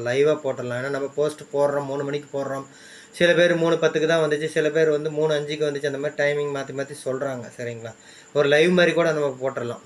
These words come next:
சரிங்களா? அதுக்கு நீங்க கொஞ்சம் சப்போர்ட் பண்ணுங்க. சரிங்களா? அந்த சப்போர்ட்டை ஃபஸ்ட்டு லைக் மூலிமா தெரிவிங்க. அடுத்து, நம்ம ஃப்ரெண்ட்ஸு, நம்ம சப்ஸ்கிரைபர் எல்லாத்துக்கும் யூஸ்ஃபுல்லா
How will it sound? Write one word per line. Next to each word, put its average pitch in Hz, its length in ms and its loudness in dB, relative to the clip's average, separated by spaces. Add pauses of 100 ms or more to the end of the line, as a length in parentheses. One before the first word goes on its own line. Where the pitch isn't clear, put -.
சரிங்களா? 120 340 -6
அதுக்கு 156 220 -4
நீங்க 160 300 -6
கொஞ்சம் 160 300 -6
சப்போர்ட் 143 420 -8
பண்ணுங்க. 135 360 -6 (100)
சரிங்களா? 120 300 -10
அந்த 113 180 -10
சப்போர்ட்டை 156 360 -4
ஃபஸ்ட்டு 143 340 -8
லைக் 139 220 -8
மூலிமா 143 240 -6 (120)
தெரிவிங்க. 135 400 -6 (640)
அடுத்து, 180 280 2 (760)
நம்ம 151 240 2
ஃப்ரெண்ட்ஸு, 165 500 2 (100)
நம்ம 151 140 -2
சப்ஸ்கிரைபர் 160 680 0
எல்லாத்துக்கும் 147 400 0
யூஸ்ஃபுல்லா 143 340 -2